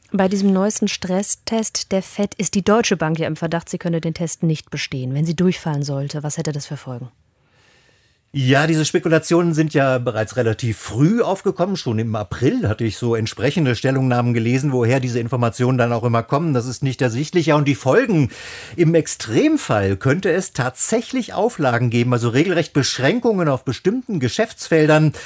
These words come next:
Speaker 2: wenn durch diesen Geschäftsbereich eine Gefahr für die Stabilität der Finanzmärkte ausgemacht wird. Das wäre der Extremfall, also ein regelrechter Eingriff.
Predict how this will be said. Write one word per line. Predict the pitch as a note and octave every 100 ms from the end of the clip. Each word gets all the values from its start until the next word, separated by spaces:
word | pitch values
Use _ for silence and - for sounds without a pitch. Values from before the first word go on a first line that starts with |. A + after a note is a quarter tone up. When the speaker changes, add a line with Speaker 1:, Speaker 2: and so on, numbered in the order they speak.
| - -
Speaker 2:
wenn | D3+
durch | D#3+ -
diesen | D#3+ D3 D3 C#3+ D3
Geschäftsbereich | C3+ - F3+ - D3+ B2 B2+ B2+
eine | B2+
Gefahr | A#2+ - A2+ A2+
für | B2+
die | D#3 E3
Stabilität | F#3 F#3 G#3 G3+ G3 G3 -
der | F#3+ G3
Finanzmärkte | - A3 C4+ - G2+ E2+ G2
ausgemacht | G2 G#2+ A#2+ A#2 -
wird. | C3 B2 - - -
Das | C#3
wäre | E3+ E3+
der | D3+ C#3+ C3
Extremfall, | C#3+ - C#3 E3 A#3 F#3+
also | D#3 A2
ein | B2
regelrechter | G2 A2 D#3 F#3+ G3+ F#3+ B2 - C#3 B2+ -
Eingriff. | - G#3 A#3+ C#3 G#2+ B2+